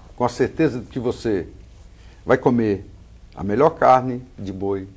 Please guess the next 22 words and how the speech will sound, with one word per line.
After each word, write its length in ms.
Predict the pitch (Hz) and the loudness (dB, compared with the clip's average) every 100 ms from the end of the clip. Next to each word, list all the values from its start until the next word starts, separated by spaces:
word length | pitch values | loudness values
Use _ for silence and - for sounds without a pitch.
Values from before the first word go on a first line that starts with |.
| - - - | -20 -20 -16
a 60 | 85 | -10
melhor 400 | 90 107 147 - | -2 2 2 4
carne 420 | 120 107 101 92 - - | 2 2 -4 -8 -12 -12
de 220 | 95 92 | -6 0
ave 400 | 92 92 92 92 - - | 0 0 -6 -14 -16 -4
e 80 | 123 | -4
a 60 | |
melhor 320 | 113 95 92 98 | -2 -4 -6 -6
carne 340 | - 175 101 | -6 -6 -6
de 100 | - | -10
porco. 500 | - 82 - - - - - - - - - - - | -8 -10 -10 -16 -20 -20 -20 -20 -20 -20 -20 -20 -12
E 60 | 123 | -10
que 160 | - 185 | -2 2
o 20 | |
nosso 320 | 139 170 156 | 4 2 0
país 540 | - 123 117 117 - - - - - - - - - - | 2 4 4 -2 -14 -20 -20 -20 -20 -20 -20 -20 -16 -2
é 200 | 139 139 | 2 2
responsável 1200 | 90 156 175 - 143 - - 143 165 170 185 175 | 2 0 0 2 0 0 2 6 6 4 -2 -4
e 40 | |
competente 920 | - 151 131 117 101 - 123 139 139 139 | -4 -6 -4 -4 -6 -2 0 2 0 0
na 140 | 135 | -2
produção 680 | 135 113 87 - 95 101 | -2 -4 -4 -8 -6 -6